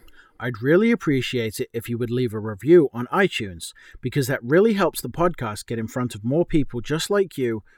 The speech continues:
who want to learn from the successes, strategies, and failures of artists and entrepreneurs that I talk to. I really feel that the information coming from those guests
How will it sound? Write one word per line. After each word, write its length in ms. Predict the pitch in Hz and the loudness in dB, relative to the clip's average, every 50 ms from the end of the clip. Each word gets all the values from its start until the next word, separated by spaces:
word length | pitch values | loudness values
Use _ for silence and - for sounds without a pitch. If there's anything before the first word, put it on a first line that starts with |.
| _ _ | _ _
who 100 | - 131 | -4 -2
want 240 | 131 135 135 131 110 | -2 -2 -2 -4 -6
to 100 | - 131 | -6 -4
learn 320 | 123 120 127 127 131 135 127 | -2 -2 0 -2 -2 -2 -4
from 160 | - 123 120 | -4 -4 -4
the 80 | 117 | -4
successes, 760 | 110 - - - - - 139 127 127 - - 175 180 - - - _ _ | -4 -8 -10 -10 -8 -4 -4 -4 -2 -2 -2 -2 -2 -2 -6 -12 _ _
strategies, 720 | _ - - - 208 208 180 - 135 123 120 120 113 104 - - _ _ - | _ -10 -4 0 0 0 0 -4 -10 -8 -6 -4 -4 -6 -8 -12 _ _ -12
and 120 | 120 113 | -12 -12
failures 480 | - - - 147 156 165 147 131 113 104 | -8 -2 0 2 4 4 4 2 0 -2
of 100 | 120 107 | -4 -4
artists 460 | 120 120 120 - - 127 120 - - | -4 -4 -4 -4 -6 -6 -6 -6 -6
and 100 | 131 139 | -4 -4
entrepreneurs 680 | 139 135 131 - 139 123 - 147 156 147 131 117 - | -2 -2 -4 -4 -8 -8 -6 -4 -2 -2 -2 -4 -4
that 120 | - 113 113 | -4 -4 -2
I 80 | 117 117 | -4 -4
talk 280 | - - 117 101 - | -4 -4 -6 -6 -8
to. 180 | - - 82 76 - _ _ _ _ _ _ - - _ _ - | -12 -18 -18 -20 -20 _ _ _ _ _ _ -20 -20 _ _ -6
I 80 | - | -2
really 420 | 131 135 139 175 202 220 247 262 220 | -2 0 6 8 8 8 8 6 4
feel 280 | - - 175 151 135 123 | 4 4 4 4 4 4
that 160 | 123 131 117 | 0 -4 -4
the 160 | 131 131 139 | -4 -2 0
information 600 | 156 180 180 - 196 190 185 175 156 - - 135 | 0 0 0 0 0 2 2 2 2 0 -2 -4
coming 260 | 117 - 139 139 139 | -4 -2 -2 -2 -2
from 180 | 131 - 139 135 | -2 -2 -2 -2
those 200 | 139 139 135 123 | 0 0 0 -2
guests 540 | - - 127 113 104 - - - - - | -2 -4 -4 -4 -4 -8 -10 -14 -14 -16